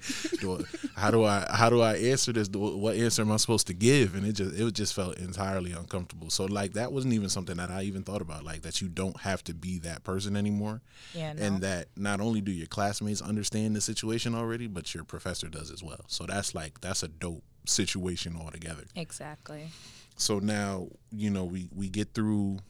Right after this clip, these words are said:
Speaker 1: WestConn, we get through Howard, you know, we're navigating the career path. You out here negotiating these big salaries, you feel
Speaker 2: Right.
Speaker 1: me?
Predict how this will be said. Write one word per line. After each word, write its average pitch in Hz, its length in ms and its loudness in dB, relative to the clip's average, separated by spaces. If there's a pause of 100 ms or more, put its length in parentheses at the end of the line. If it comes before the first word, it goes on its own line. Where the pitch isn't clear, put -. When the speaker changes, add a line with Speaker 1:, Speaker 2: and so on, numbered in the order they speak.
(120)
Speaker 1:
WestConn, 95 480 2
we 87 80 -2
get 90 160 -6
through 98 120 -6
Howard, 90 560 -4
you 87 180 -8
know, 85 100 -6
we're 85 140 -8
navigating 92 540 -4
the 92 80 -2
career 90 340 -4
path. 90 300 -6
You 92 100 -4
out 87 100 -6
here 90 120 -6
negotiating 87 560 -6
these 85 160 -8
big 85 260 -4
salaries, 90 580 0
you 90 60 -8
feel 87 100 -2
Speaker 2:
Right. 87 260 0
Speaker 1:
me? 98 60 -8